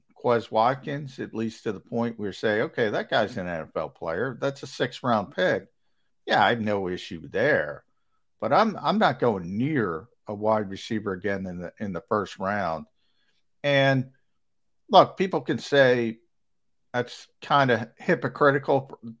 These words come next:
for the way I always talk, because the last thing you wanna do is <clears throat> cut out a certain position because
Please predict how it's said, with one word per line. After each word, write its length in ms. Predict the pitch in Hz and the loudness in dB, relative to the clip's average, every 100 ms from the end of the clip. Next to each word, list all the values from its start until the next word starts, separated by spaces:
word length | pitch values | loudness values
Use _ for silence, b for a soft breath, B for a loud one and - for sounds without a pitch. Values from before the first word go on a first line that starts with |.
| _ | _
for 180 | - 127 | 0 0
the 80 | |
way 280 | 120 135 127 | 4 4 6
I 60 | 123 | 6
always 320 | 120 120 113 | 4 0 -2
talk, 340 | 127 120 127 | 4 4 2
because 280 | 117 117 113 | -6 -6 -6
the 80 | 117 | 0
last 360 | 120 127 123 - | 2 2 0 -4
thing 160 | 123 | -4
you 80 | 113 | -2
wanna 220 | 113 113 | -2 -4
do 280 | 98 113 123 | -4 -2 -2
is 220 | 101 - _ _ _ _ - | -4 -8 _ _ _ _ 2
<clears throat> 540 | 247 185 151 101 _ | 4 4 0 -4 _
cut 200 | - 147 | 6 6
out 320 | 131 123 123 - _ - | 8 4 0 -6 _ -6
a 60 | 120 | -4
certain 400 | - 135 127 117 | 2 2 2 -4
position 640 | 120 110 120 - 135 135 b b b b _ | -2 0 0 0 -6 -6 b b b b _
because 540 | 113 127 113 101 - | -4 0 0 -2 -12